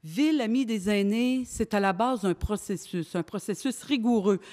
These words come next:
pour être sûr d'avoir des résultats, d'apporter des changements concrets. Au Québec, nous avons le privilège d'avoir Suzanne Garon, alors nous l'avons apportée avec nous pour qu'elle assume aussi la présidence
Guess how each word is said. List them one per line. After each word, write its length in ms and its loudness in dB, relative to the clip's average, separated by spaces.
pour 120 -8
être 140 -2
sûr 300 -2
d'avoir 320 -2
des 80 -4
résultats, 500 -4
d'apporter 400 -6
des 120 -4
changements 480 -2
concrets. 600 -6
Au 60 -4
Québec, 420 2
nous 260 0
avons 160 0
le 80 -2
privilège 640 -4
d'avoir 360 -2
Suzanne 440 -2
Garon, 460 0
alors 300 4
nous 260 4
l'avons 560 0
apportée 520 -2
avec 320 0
nous 180 2
pour 160 -2
qu'elle 220 4
assume 420 4
aussi 460 0
la 100 2
présidence 800 0